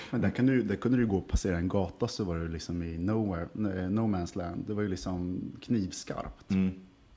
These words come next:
Speaker 1: Det, så att, jag menar, de finaste bostäderna kunde ligga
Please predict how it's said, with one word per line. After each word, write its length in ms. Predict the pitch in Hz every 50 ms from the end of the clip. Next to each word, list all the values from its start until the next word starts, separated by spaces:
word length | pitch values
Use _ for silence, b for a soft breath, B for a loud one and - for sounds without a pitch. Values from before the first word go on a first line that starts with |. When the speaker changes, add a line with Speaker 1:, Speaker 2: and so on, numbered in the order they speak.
| _ -
Speaker 1:
Det, 680 | - - - 104 98 92 92 92 92 90 90 90 87
så 120 | - - 110
att, 80 | -
jag 80 | 110 104
menar, 260 | 101 101 101 104 107 - - 127
de 100 | - 110 -
finaste 340 | - 110 104 107 107 - -
bostäderna 560 | 117 110 107 110 - 95 92 90 90 87 85 -
kunde 180 | - 95 90 87
ligga 280 | 90 87 85 87 87